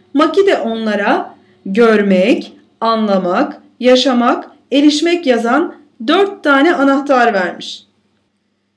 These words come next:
Bu anahtarlar küçükten büyüğe sıralanıyor, en sonunda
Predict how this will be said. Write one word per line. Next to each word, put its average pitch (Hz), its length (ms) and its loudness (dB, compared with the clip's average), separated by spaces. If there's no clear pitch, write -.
Bu 359 140 0
anahtarlar 208 800 0
küçükten 285 560 2
büyüğe 202 280 -2
sıralanıyor, 247 760 0
en 392 200 4
sonunda 285 720 0